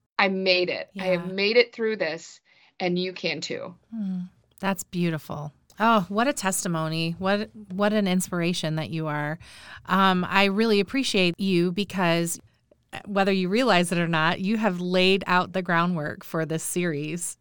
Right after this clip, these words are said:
Speaker 2: just in, in the things
Speaker 1: Yay.
Speaker 2: that you have said. So I am so grateful. Is there anything, do you wanna give anyone a, a word of encouragement or say anything to anyone who might be sitting right there with you in this grief right now?
Speaker 1: Yeah,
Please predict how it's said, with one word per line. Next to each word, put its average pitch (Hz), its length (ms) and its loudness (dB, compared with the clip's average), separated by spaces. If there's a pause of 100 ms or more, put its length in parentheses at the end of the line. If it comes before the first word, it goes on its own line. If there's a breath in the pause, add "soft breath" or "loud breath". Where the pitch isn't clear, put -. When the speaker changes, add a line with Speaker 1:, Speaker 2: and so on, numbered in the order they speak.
Speaker 2:
just - 260 -6
in, 180 300 0
in 175 200 2
the 170 80 2
things 175 240 0
Speaker 1:
Yay. - 20 -8
Speaker 2:
that 175 120 -4
you 175 120 -2
have 165 180 -4
said. 165 440 -2 (440 loud breath)
So 175 540 2 (120)
I 175 120 0
am 175 120 0
so 180 560 0 (160)
grateful. 170 520 0 (260 loud breath)
Is 214 140 0
there 247 120 4
anything, 254 1080 0
do 214 80 -4
you 214 80 0
wanna 196 260 0 (240)
give 220 140 -2
anyone 214 320 0
a, 196 120 -4 (220)
a 175 260 -4
word 214 220 -4
of 185 100 -2
encouragement 247 760 0
or 190 80 -2
say 226 240 4
anything 226 320 2
to 220 100 -2
anyone 208 300 2
who 196 100 2
might 190 220 0
be 185 160 -4
sitting 196 360 -2
right 185 260 -2
there 185 440 -2 (100)
with 185 280 -6
you 180 180 -2
in 185 200 -2
this 180 180 -4
grief 180 280 -6
right 170 200 -8
now? 165 320 -8 (640)
Speaker 1:
Yeah, 220 320 2